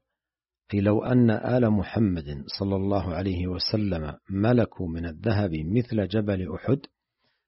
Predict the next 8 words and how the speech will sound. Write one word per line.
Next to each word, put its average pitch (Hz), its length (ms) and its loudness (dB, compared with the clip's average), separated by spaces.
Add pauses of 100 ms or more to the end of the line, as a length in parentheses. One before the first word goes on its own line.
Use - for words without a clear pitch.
(120)
ما 120 260 4
أحب 117 360 -4
أن 110 240 2
يمسي 107 480 4
عندهم 98 540 2
منه 117 380 4
دينار 113 460 2
واحد، 95 420 -2